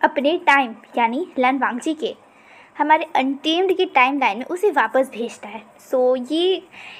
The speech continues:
एक कह लीजिए मेरी fantasy है या कह लीजिए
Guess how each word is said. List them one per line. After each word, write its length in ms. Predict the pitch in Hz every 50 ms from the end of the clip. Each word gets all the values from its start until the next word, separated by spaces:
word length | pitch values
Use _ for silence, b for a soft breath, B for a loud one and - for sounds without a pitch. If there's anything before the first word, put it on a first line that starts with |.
| B B
एक 280 | 262 262 254 262 - 240 233 226 233 233 - -
कह 180 | 269 285 320
लीजिए 920 | 320 320 302 311 262 - - 254 269 269 269 277 277 277 269 269 269 269 262 - - _ _ _ _ - - -
मेरी 380 | - 247 262 269 262 269 277 277
fantasy 840 | 277 - - - - 233 277 285 262 302 294 - - 320 302 320 370
है 380 | 392 311 262 262 269 269 262 247
या 140 | 247 247
कह 260 | 247 247 - 320 330 320
लीजिए 540 | 285 262 247 233 - 262 254 247 247 262